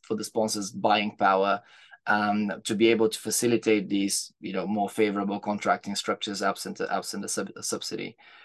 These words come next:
Um, I think this has been a lot easier to do for portfolios and for bigger deals and for small individual assets. Um,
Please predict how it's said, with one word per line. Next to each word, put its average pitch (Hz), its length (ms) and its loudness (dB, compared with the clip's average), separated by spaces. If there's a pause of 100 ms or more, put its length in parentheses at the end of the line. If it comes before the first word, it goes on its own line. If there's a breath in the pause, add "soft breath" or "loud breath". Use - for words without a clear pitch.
(240 loud breath)
Um, 107 460 2
I 107 80 2
think 139 200 2
this 123 140 0
has 117 80 2
been 117 180 4
a 123 80 4
lot 113 100 4
easier 117 300 4
to 104 120 -2
do 110 320 6
for 104 460 -2 (280)
portfolios 107 600 4
and 104 160 -4
for 104 140 -4
bigger 104 360 0
deals 101 300 -2
and 95 140 -8
for 101 80 -14
small 101 300 -4
individual 98 560 -6
assets. - 520 -4 (320)
Um, 104 400 2